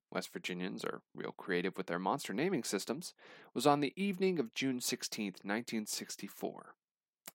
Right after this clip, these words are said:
It's weird how none of these things were ever spotted in the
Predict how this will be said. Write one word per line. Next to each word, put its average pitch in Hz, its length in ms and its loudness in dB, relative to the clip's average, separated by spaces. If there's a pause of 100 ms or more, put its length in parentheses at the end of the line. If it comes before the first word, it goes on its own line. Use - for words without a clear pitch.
(140)
It's - 240 0
weird 285 300 8
how 101 220 2
none 101 200 4
of 101 60 0
these 98 240 0
things 107 260 -2
were 98 120 2
ever 98 180 2
spotted 113 560 0
in 90 80 0
the 87 100 -2